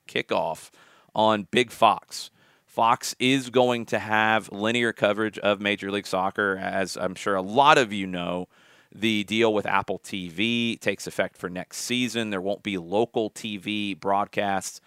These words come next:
Apple will have every game, even the ones that are on Fox, every game, no blackouts.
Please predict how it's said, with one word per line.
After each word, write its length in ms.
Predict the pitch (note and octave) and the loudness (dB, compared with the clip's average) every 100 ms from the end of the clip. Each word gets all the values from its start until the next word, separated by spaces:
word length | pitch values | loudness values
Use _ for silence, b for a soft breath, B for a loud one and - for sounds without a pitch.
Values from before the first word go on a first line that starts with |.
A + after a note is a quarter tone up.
| b b - | b b -8
Apple 400 | G2 G2+ A#2 G#2+ | -2 0 2 2
will 140 | G2+ | 2
have 300 | F#2+ G2 F2+ - - | 4 2 2 -2 2
every 540 | B2 A#2 A2+ B2 A#2+ | 2 2 -2 0 0
game, 340 | G#2+ A2 A2+ | 0 0 0
even 200 | G2+ G#2+ | -2 -2
the 80 | A#2+ | 0
ones 200 | A#2 A#2 | 0 0
that 100 | A2+ | 0
are 100 | A2 | 0
on 100 | G#2+ | -2
Fox, 520 | G#2 G2 G2 - - - b b b - | 0 0 0 -2 -8 -20 b b b -2
every 640 | A2+ A#2+ A2+ A2 B2 A#2 | 0 0 -4 0 2 2
game, 560 | G2+ A2 G#2 G#2 G#2 G2+ | 0 -2 0 -2 -2 -6
no 380 | G2+ G2+ G2+ A2+ | -8 -6 2 4
blackouts. 680 | G#2 G2 F#2 F2+ E2+ - - | 6 2 2 -4 -6 -16 -20